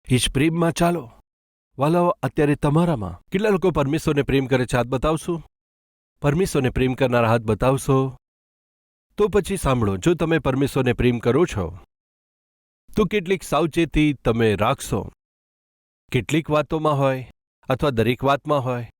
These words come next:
અથવા કોઈક કોઈક વાતમાં હોય, પ્રેમમાં ચાલવાનો પ્રયાસ કરશો.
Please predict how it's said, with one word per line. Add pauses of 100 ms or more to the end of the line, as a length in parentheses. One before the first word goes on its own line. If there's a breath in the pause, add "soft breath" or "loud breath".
અથવા
કોઈક
કોઈક
વાતમાં
હોય, (840)
પ્રેમમાં
ચાલવાનો
પ્રયાસ
કરશો.